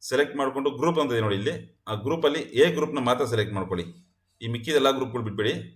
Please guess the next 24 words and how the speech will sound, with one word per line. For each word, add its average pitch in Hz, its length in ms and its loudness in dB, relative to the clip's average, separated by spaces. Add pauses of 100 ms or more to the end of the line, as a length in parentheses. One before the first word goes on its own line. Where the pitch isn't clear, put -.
(240)
ನಂಬರ್ 123 200 0
ಒನ್ 151 140 0
ಎ 123 160 2
ಗ್ರೂಪ್, 107 480 -2
ಎ 131 100 4
ಗ್ರೂಪ್ 147 220 0
ಆಗಿರೋ 131 160 4
ಸ್ಟಾಕ್ 123 320 2
ಒಳ್ಳೊಳ್ಳೆ 127 300 2
ಕಂಪನಿಗಳಿರುತ್ತೆ. 117 680 0 (680)
ಆ, 120 80 0 (240)
ಅದು 123 220 4 (360)
ಅಂತ 131 220 -2
ಸ್ಟಾಕ್ಸ್ 147 340 2
ತಗೊಂಡ್ರೆ 127 280 2
ನಮ್ಗೆ 120 280 -2 (560)
ಅಲ್-, 113 280 -2
ಆ, 113 100 2 (260)
ಫ್ಯೂಚರ್ 156 320 4
ಚೆನ್ನಾಗಿರುತ್ತೆ 120 400 2
ಅನ್ನೋ 113 160 2
ಒಂದು, 110 240 2 (200)
ಆ, 107 60 -2 (200)
ಸೂಚನೆ. 131 400 -2